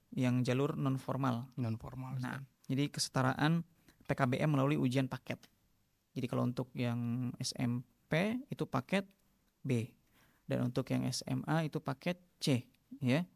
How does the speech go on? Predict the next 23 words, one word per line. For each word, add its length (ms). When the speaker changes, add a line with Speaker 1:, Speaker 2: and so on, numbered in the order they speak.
Speaker 1:
di 240
P 160
K 240
B 160
M 160
Imam 240
Nawawi. 560
Speaker 2:
Masih 300
di 180
Imam 160
Nawawi 320
Speaker 1:
Iya, 300
Speaker 2:
juga, 100
Speaker 1:
masih 220
Speaker 2:
Ustaz, 20
Speaker 1:
di 60
Imam 160
Speaker 2:
ya? 80
Speaker 1:
Nawawi, 180
karena 220
P 100
K 140
B 80